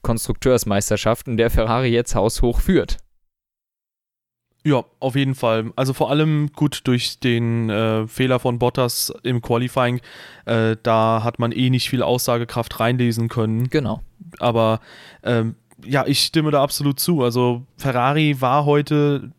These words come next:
Speaker 2: leider ein, ein Stückchen zurück. Und das hat sich auch später gezeigt, als dann, äh, Ricciardo hinter Räikkönen war in dem, im zweiten Stint nach dem Virtual Safety Car. Da konnte Ricciardo nämlich permanent Räikkönen unter Druck setzen.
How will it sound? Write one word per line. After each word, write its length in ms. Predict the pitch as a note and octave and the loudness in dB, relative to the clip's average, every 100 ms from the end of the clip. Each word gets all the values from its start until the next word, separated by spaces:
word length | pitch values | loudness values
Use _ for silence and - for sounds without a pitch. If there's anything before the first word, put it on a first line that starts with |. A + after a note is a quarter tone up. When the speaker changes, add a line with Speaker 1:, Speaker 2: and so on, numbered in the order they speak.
| - | -4
Speaker 2:
leider 380 | A#2+ B2 C#3 | 0 2 2
ein, 180 | C#3 C3+ - _ _ - _ | 2 -4 -8 _ _ -20 _
ein 80 | C#3+ | -6
Stückchen 840 | D3 - D#3+ - - D#3 D#3 D3+ D3 | -4 -2 -2 -4 -2 0 0 0 -2
zurück. 460 | - C#3 G3 - - - - - | 0 2 2 0 -20 -20 -16 -6
Und 60 | |
das 100 | D3 | -2
hat 100 | D#3 | -2
sich 140 | E3 D#3+ | 0 0
auch 80 | |
später 320 | C#3+ - D#3+ D3 | 0 0 0 0
gezeigt, 500 | D3 D3+ C#3+ D3+ - | 0 0 0 0 -2
als 380 | C3+ C3+ - | 0 0 -2
dann, 320 | - C3+ C3+ C3+ | -2 0 0 0
äh, 40 | |
Ricciardo 580 | C3 C3 - B2+ C#3 C#3 | 0 0 0 0 2 2
hinter 320 | C#3 C3 B2+ | 2 0 0
Räikkönen 500 | C3 F#3 - A#2 A2 | 0 0 0 -2 0
war 380 | G#2+ A2 C#3 - | 0 0 0 -2
in 200 | B2 A#2 | -2 -2
dem, 420 | A2+ A2+ A2+ A2+ | 0 0 0 -4
im 260 | - A#2+ A2+ | -4 -4 -2
zweiten 320 | - A#2 A#2+ | 0 0 -2
Stint 500 | - A#2+ C3 - - | -4 -2 -2 -2 -4
nach 420 | A#2 A2+ A2+ - | 0 0 -2 -6
dem 420 | - A#2+ A2+ A2+ A2 | -8 -4 -2 -2 -2
Virtual 260 | B2+ B2+ | -2 -2
Safety 360 | A2+ A#2+ - C3 | -4 -4 -4 -4
Car. 260 | A#2+ B2 - - - - - | 0 0 -4 -20 -20 -10 -6
Da 80 | |
konnte 280 | C#3 D3+ D3 | 0 0 0
Ricciardo 460 | C#3+ C3+ C3+ C3 C#3+ | 0 0 2 2 2
nämlich 380 | C#3 C3+ C3+ - | 0 0 -2 -2
permanent 640 | B2 A#2+ C3 B2+ B2+ C3 | -2 0 0 0 -2 -2
Räikkönen 440 | A2+ B2 - C3+ B2+ | -2 -2 -2 -2 -2
unter 200 | C3+ C3+ | -2 -2
Druck 280 | C3 G3+ | -2 -2
setzen. 580 | - G#2+ - - A#2+ D#3+ | -2 -4 -2 -2 0 -2